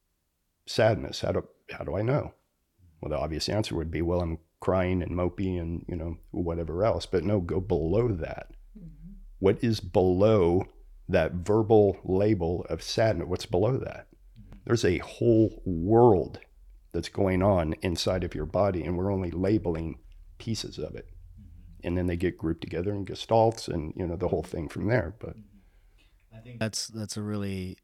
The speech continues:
Speaker 3: fascinating point, because what I start to realize in this conversation, and this has been a, a theme that I've been reflecting on lately, and it is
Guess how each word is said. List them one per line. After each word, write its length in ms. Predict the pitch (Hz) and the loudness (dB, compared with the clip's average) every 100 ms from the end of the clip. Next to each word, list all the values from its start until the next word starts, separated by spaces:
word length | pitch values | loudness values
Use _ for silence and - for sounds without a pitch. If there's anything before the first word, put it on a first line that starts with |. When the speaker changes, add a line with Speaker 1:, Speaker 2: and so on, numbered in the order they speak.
| _ | _
Speaker 3:
fascinating 580 | - - 104 - 107 95 | -16 -8 -6 -6 -6 -8
point, 320 | - 101 101 | -8 -8 -8
because 540 | 92 98 101 98 - - | -8 -8 -6 -4 -4 -4
what 140 | 113 107 | -8 -8
I 120 | 98 | -8
start 300 | - 113 104 | -6 -6 -6
to 80 | 107 | -8
realize 360 | 107 104 101 | -8 -2 0
in 80 | 98 | 0
this 120 | 98 | -6
conversation, 760 | - 104 98 - 98 92 101 98 | -6 -8 -8 -8 -8 -6 -8 -8
and 140 | 107 110 | -6 -4
this 140 | 113 | -4
has 120 | 131 | -4
been 220 | 120 123 | -4 -2
a, 100 | 110 - | -4 -8
a 100 | 110 | -12
theme 380 | - 113 104 101 | -10 -10 -8 -8
that 180 | 98 98 - 170 | -8 -12 -16 -12
I've 200 | 98 92 | -12 -10
been 280 | 92 98 92 | -10 -8 -10
reflecting 480 | 104 - 101 - | -12 -10 -10 -10
on 300 | 104 95 92 | -10 -10 -12
lately, 420 | 98 101 110 131 165 _ - - - _ _ _ _ - | -12 -12 -8 -8 -8 _ -20 -20 -20 _ _ _ _ -10
and 460 | 107 107 104 98 - - _ _ _ - | -6 -6 -6 -6 -8 -10 _ _ _ -12
it 160 | 113 | -8
is 500 | 110 110 104 95 - | -6 -6 -8 -8 -10